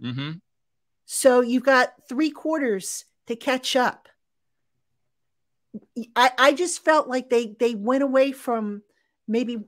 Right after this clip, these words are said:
Speaker 2: the strength of their game plan. Now, I could see the argument being made in the second half,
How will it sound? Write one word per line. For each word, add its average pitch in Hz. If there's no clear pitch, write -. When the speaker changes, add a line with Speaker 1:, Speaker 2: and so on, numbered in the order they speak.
Speaker 2:
the 233
strength 254
of 254
their 214
game 262
plan. 180
Now, 208
I 247
could 254
see 262
the 233
argument 233
being 226
made 208
in 160
the 190
second 214
half, 269